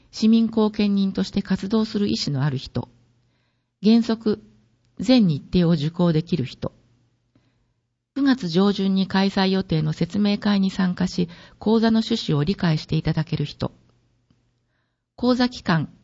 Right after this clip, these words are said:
基礎研修、十月から十一月全七回。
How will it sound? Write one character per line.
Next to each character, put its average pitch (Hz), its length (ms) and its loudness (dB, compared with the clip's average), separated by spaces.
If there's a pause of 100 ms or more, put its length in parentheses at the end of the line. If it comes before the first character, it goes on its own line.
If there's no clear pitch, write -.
(560)
基 - 60 -14
礎 262 160 0
研 254 240 4
修、 143 340 -4 (100)
十 220 280 0
月 220 260 0
か 175 100 0
ら 147 80 2
十 180 220 0
一 180 200 -2
月 170 220 -2
全 170 280 2
七 151 220 0
回。 131 260 -4